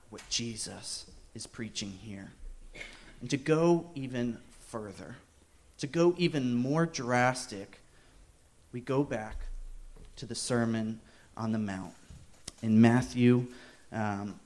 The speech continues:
five. And in Matthew five, forty-three through forty-eight, Jesus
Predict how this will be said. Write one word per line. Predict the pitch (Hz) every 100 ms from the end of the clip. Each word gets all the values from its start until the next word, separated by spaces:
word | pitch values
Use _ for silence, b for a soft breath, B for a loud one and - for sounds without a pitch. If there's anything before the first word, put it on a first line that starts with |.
| - -
five. | 104 90 62 - - - - - - - - - - -
And | 135
in | 131
Matthew | 139 165 175 185
five, | - 120 110 110 117 - - - -
forty-three | 135 143 151 - 131 117 107 107 - - B B -
through | 117
forty-eight, | 117 - 123 131 131 131 - - - - 110 104 - - - B B B -
Jesus | - 143 143 127 104 104 -